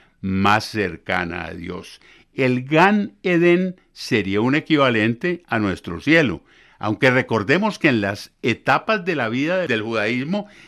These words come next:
seguiría pendiente la llegada del Mesías, que representaría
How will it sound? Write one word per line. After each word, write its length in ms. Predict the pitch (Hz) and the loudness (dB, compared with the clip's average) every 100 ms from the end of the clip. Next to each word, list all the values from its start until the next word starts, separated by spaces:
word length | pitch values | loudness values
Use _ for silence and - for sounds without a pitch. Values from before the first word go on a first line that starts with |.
| - | -18
seguiría 1040 | - - 131 107 107 92 95 120 190 - - _ - | -4 4 4 6 4 2 2 6 6 4 -4 _ 0
pendiente 560 | 110 95 101 98 120 | 0 2 0 0 2
la 100 | 190 | 2
llegada 360 | 151 110 95 127 | 2 2 6 8
del 120 | 135 | 6
Mesías, 560 | 98 90 196 208 101 - _ _ | 2 0 0 0 0 -6 _ _
que 140 | - 107 | -4 -2
representaría 1040 | 92 - - 90 107 98 92 87 95 156 | 0 0 0 0 2 0 0 -2 -2 -4